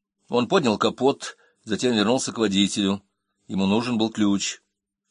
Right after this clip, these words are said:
Он открыл багажник, заглянул внутрь, закрыл, вернул ключ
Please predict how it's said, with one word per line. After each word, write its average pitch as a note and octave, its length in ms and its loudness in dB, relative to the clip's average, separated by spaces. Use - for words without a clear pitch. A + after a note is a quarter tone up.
Он A2+ 100 0
открыл D#3 280 2
багажник, B2 760 2
заглянул C3 500 2
внутрь, B2 380 2
закрыл, A#2+ 680 2
вернул A#2+ 480 2
ключ B2 440 0